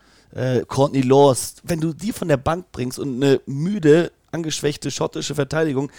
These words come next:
sieht die kommen, oh, good luck. Und genau so war's ja. Ellis Genge war der Mann, den du da willst, zwei Meter vorm schottischen Mahlfeld,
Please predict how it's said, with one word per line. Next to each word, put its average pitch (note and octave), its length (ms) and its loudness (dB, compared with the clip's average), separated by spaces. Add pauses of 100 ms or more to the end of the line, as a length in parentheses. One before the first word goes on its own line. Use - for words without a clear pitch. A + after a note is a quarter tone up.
(100)
sieht E3 240 -6
die D3 100 -2
kommen, E3 440 0 (640)
oh, F3+ 200 -6 (200)
good D#3 160 -4
luck. - 260 -4
Und A#2+ 220 -8
genau C#3 240 2
so D#3 100 0
war's E3+ 240 0
ja. A#2+ 120 -4 (260)
Ellis F3+ 320 -2
Genge D3 340 -2
war C#3+ 320 -4 (300)
der E3 160 4
Mann, C#3+ 400 -4 (100)
den C#3+ 180 2
du C#3 120 -6
da C3+ 240 -2
willst, C3+ 340 0 (380)
zwei D3+ 200 0
Meter C#3 280 0
vorm D3 260 -4
schottischen C3+ 320 -8
Mahlfeld, C3 400 -2